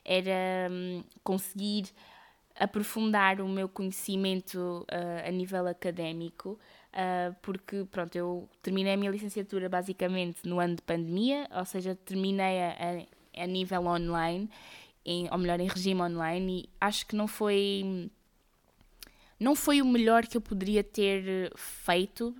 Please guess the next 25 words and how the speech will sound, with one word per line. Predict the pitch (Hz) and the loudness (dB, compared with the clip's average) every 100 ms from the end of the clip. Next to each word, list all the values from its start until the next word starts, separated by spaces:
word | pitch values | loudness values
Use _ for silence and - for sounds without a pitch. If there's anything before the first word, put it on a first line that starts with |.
| - | -14
Senti | - 208 202 208 | -6 -4 -2 -4
que | - | -4
perdi | 208 185 214 | -2 2 2
muitos | 208 208 202 - | 4 2 0 -2
aspectos | 202 - 202 202 - - | -6 -2 -2 -2 -6 -8
cruciais | 202 196 - 196 185 180 185 - - - - - | -4 -6 -2 2 4 4 0 -6 -14 -20 -18 -4
da, | 175 175 175 170 175 | 0 2 2 -2 0
da | 185 | 0
minha | 185 190 | 2 2
fase | 190 - 180 180 | 0 2 2 2
de | 180 | 0
licenciatura, | 175 - 175 - 175 - 170 170 208 - - | -4 -2 -4 -4 -4 -2 -2 -2 -6 -12 -8
ou | - | -2
do | 180 | 0
meu | 180 175 | 2 2
último | 180 - 175 | 0 0 0
ano | 175 170 | 0 -2
de | |
licenciatura, | 170 - 170 - 170 175 170 170 | -4 -6 -6 -6 -8 -6 -6 -6
então | 165 185 196 202 | -6 -2 -2 -2
sentia | - 196 202 196 | -2 -4 -2 -4
que | |
precisava | - 202 190 | -2 -2 0
de | 190 - | -2 -4
complementar | 208 196 - 185 185 180 180 185 175 170 | -4 -2 -4 -2 -2 -2 -4 -2 -2 -2